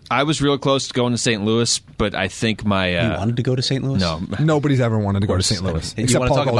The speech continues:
Speaker 3: Goldschmidt.
Speaker 2: the
Speaker 1: I've,
Speaker 2: road trip?
Speaker 1: I've been to Saint Louis.
Speaker 2: As far as series road trip
Speaker 1: <laughs>
Speaker 2: disasters go,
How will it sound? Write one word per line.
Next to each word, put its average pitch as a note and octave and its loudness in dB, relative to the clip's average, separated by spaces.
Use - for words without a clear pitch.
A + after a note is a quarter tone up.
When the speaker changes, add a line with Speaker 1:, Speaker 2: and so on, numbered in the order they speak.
Speaker 3:
Goldschmidt. G2+ -2
Speaker 2:
the A#2+ -2
Speaker 1:
I've, A2 0
Speaker 2:
road B2 2
trip? - -4
Speaker 1:
I've G2+ -2
been A2+ 0
to G#2 -2
Saint E2 -2
Louis. D#2 -8
Speaker 2:
As G#2 0
far C#3 2
as B2 0
series C3 2
road A#2 2
trip C#3 -2
Speaker 1:
<laughs> - -
Speaker 2:
disasters B2+ 2
go, C3+ 2